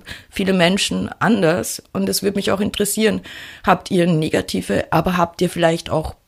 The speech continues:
positive Überbleibsel, äh, äh, der Pandemie, die uns mittelfristig und langfristig erhalten bleiben, lokalisieren können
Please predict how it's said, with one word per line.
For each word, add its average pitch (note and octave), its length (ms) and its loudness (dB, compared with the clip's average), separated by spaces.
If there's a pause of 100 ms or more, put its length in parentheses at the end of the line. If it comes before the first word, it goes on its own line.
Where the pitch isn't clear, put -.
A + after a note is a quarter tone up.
positive F#3+ 920 -2 (120)
Überbleibsel, F3 1120 2
äh, F3 440 2
äh, E3+ 40 0
der E3+ 140 0
Pandemie, F3 580 -2
die F3 160 -2
uns E3+ 260 -4
mittelfristig F#3+ 720 -4
und E3+ 160 -2
langfristig F3+ 600 0
erhalten E3+ 400 -2
bleiben, F3+ 340 0
lokalisieren - 680 -2
können G#3 380 -2